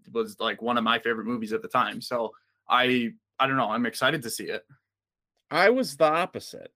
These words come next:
Speaker 2: That was one of those movies where I was like, "Did we watch the same movie?" 'Cause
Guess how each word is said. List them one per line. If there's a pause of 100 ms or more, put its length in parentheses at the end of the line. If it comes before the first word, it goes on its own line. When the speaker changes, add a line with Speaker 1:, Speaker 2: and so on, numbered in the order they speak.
(160)
Speaker 2:
That
was
one
of
those
movies
where
I
was
like,
"Did
we
watch
the
same
movie?"
'Cause